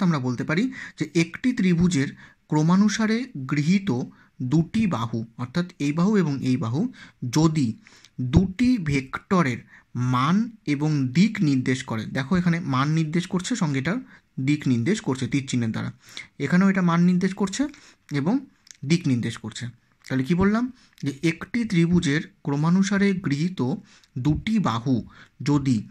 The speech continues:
দুটি ভেক্টরের মান এবং দিক সূচিত করে, তবে বিপরীত ক্রমে গৃহীত, অর্থাৎ এই, এই বাহুটি, কারণ এটা এইদিকে গেল, এটা এইদিকে গেল, তাহলে এটা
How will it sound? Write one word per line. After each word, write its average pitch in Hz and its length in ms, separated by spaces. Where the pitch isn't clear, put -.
দুটি 160 440
ভেক্টরের 180 640
মান 131 240
এবং 127 160
দিক 185 200
সূচিত - 340
করে, 120 200
তবে 139 240
বিপরীত 190 480
ক্রমে 196 300
গৃহীত, 156 320
অর্থাৎ 175 240
এই, 143 80
এই 135 140
বাহুটি, 110 300
কারণ 135 160
এটা 151 220
এইদিকে 190 260
গেল, 190 100
এটা 160 140
এইদিকে 180 220
গেল, 180 120
তাহলে 165 160
এটা 170 100